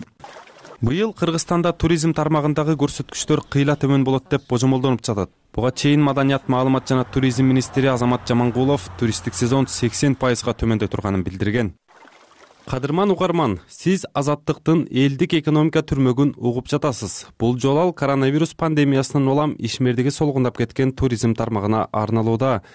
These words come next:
Аны мен Айбек Бийбосунов жана кесиптешим Кундуз Сырдыбаева экөөбүз даярдадык.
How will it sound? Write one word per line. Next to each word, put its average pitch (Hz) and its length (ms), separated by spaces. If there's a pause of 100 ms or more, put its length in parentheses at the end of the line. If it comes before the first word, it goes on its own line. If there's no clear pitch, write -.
(320)
Аны 104 200
мен 160 200
Айбек 139 300
Бийбосунов 127 640
жана 147 160
кесиптешим 123 680 (120)
Кундуз 120 360
Сырдыбаева 110 840
экөөбүз 107 480
даярдадык. 98 640